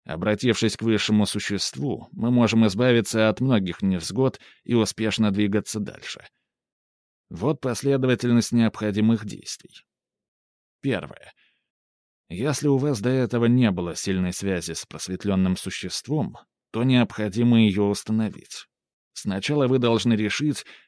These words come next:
с кем именно вы хотели бы работать. Вспомните великих посвящённых. Выберите того, кто вам кажется наиболее приемлемым, с кем, как вам кажется,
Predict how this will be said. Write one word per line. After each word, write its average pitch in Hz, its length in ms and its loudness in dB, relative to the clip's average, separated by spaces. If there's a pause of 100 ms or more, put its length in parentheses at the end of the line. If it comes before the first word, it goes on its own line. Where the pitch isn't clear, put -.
с - 120 -14
кем 143 260 -2
именно 104 460 -2
вы 82 80 -6
хотели 90 440 -6
бы 87 100 -4
работать. - 640 -8 (960)
Вспомните 131 720 -2
великих 120 440 0
посвящённых. - 920 -8 (560)
Выберите 127 640 0
того, 117 440 -2
кто - 240 -8
вам 117 180 0
кажется 117 480 -2
наиболее 113 640 4
приемлемым, 110 760 -4 (280)
с - 140 -8
кем, 98 260 0
как 87 240 -8
вам 87 160 -4
кажется, 104 640 -4